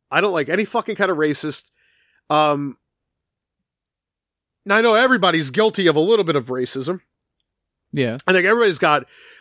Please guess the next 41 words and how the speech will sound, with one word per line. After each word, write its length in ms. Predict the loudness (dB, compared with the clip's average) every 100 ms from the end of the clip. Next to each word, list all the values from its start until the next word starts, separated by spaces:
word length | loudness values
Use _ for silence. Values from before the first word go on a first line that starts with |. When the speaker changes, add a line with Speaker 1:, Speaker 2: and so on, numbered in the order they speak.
| _
Speaker 1:
uh, 200 | 0 2
because 280 | 2 0 -2
it's 120 | -2
been 120 | -2
ingrained 400 | -2 0 0 2
in 100 | 2 0
us 160 | 0
that 100 | -2
we, 200 | -2 -2
you 300 | -4 -6 -2
know, 140 | 0 0
we're 300 | -2 0 2
living, 480 | 2 0 -2 -8 -12 _
uh, 40 | -20 -20 -12
separately 500 | -2 0 0 0 0
from, 380 | 0 -2 -2 -8 -16 -12
like, 120 | -8
white 200 | 0 0
people 220 | 0 -2 0
are 80 | 0
living 220 | -2 -2
separately 380 | 0 0 2 0
from 140 | -4 -4
black 240 | -2 -2
people 160 | -4 -10
for 80 |
thousands 420 | -2 0 2 0 -4
of 60 |
years. 320 | -4 -4 -6 -8 -18 -14
Obviously, 580 | 0 0 0 -2 -2 -4 -6 _ -2
it's, 200 | -2 -2
it's 180 | -2
a, 420 | 2 2 0 -4 -6
uh, 600 | -6 -8 -10 -12 -14 -18 _ _ _ _ _ _ _ _
you 140 | -2
know, 180 | 0 -2
like, 140 | -4
a 40 | -6
pack 320 | -4 -4 -2
mentality 540 | -6 -4 -4 -2 -4
thing. 360 | -4 -8 -10 -12